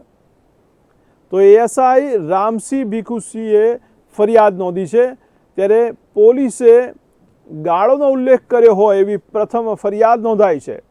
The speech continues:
ત્યારે પોલીસને અપશબ્દો કહેવા, કામમાં રૂકાવટ કરવામાં પોલીસ ફરિયાદ કરાઈ છે. ત્યારે બો-,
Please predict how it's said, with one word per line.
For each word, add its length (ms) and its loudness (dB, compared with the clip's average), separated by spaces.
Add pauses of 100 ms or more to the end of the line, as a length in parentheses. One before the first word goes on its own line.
(600)
ત્યારે 200 -4
પોલીસને 580 0
અપશબ્દો 840 0 (300)
કહેવા, 500 0 (320)
કામમાં 560 -2
રૂકાવટ 540 0
કરવામાં 1120 -4
પોલીસ 420 -2
ફરિયાદ 560 0
કરાઈ 340 -6
છે. 160 -20 (800)
ત્યારે 220 -4
બો-, 360 0